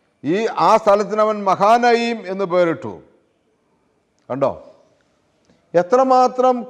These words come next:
കരുതലാണ്, എത്രമാത്രം ഭയപ്പെടേണ്ട, ഉം, മുന്നോട്ട് പോരെ എന്ന് പറയുന്ന രീതിയിലുള്ള ഇടപെടലുകൾ ദൈവത്തിൻ്റെ ഭാഗത്തുനിന്നുണ്ടാകുകയാണ്. ഈ ദൈവത്തെ നമുക്ക്, പ്രിയമുള്ളവരെ, എങ്ങനെ മറക്കാൻ കഴിയും?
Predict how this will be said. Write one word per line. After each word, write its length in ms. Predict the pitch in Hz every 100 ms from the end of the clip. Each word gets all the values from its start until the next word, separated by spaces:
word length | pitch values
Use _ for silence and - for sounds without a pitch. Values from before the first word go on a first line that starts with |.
| 196
കരുതലാണ്, 580 | 185 202 247 247 202
എത്രമാത്രം 840 | 175 175 196 220 214 214 214 208 175
ഭയപ്പെടേണ്ട, 800 | 156 180 - - 214 214 208 196
ഉം, 920 | 202 196 - - _ - 160 170 165
മുന്നോട്ട് 420 | 160 180 220 214
പോരെ 520 | 190 185 196 214 214
എന്ന് 180 | 190 190
പറയുന്ന 600 | 196 170 180 196 190 196
രീതിയിലുള്ള 760 | 180 180 180 185 180 180 175
ഇടപെടലുകൾ 680 | 143 170 196 202 202 190 190 - - _ _ _
ദൈവത്തിൻ്റെ 840 | 127 143 170 190 185 175 175 165 151 127
ഭാഗത്തുനിന്നുണ്ടാകുകയാണ്. 1120 | 143 147 156 170 151 143 135 131 120 87 78 _ _ -
ഈ 120 | 139
ദൈവത്തെ 400 | 160 156 170 165
നമുക്ക്, 340 | 160 160 147
പ്രിയമുള്ളവരെ, 720 | 160 160 160 165 160 160 160 143
എങ്ങനെ 280 | 143 165 165
മറക്കാൻ 540 | 147 135 135 156 135
കഴിയും? 300 | 101 80 69